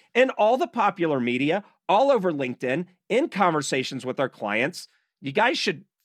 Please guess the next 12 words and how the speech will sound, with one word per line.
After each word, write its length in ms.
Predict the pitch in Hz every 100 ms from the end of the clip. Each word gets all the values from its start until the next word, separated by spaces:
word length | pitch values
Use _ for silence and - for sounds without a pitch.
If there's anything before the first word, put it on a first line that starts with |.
| _ -
fix, 360 | 381 - - -
you 100 | 160
know, 120 | 147
check 360 | 135 - 214 -
yourself 480 | 240 - 220 208 -
before 280 | 180 196 170
you 120 | 151
wreck 300 | 135 220 -
yourself 460 | 143 - 135 127
in 100 | 135
that 220 | 135 226 -
regard. 500 | 120 113 104 107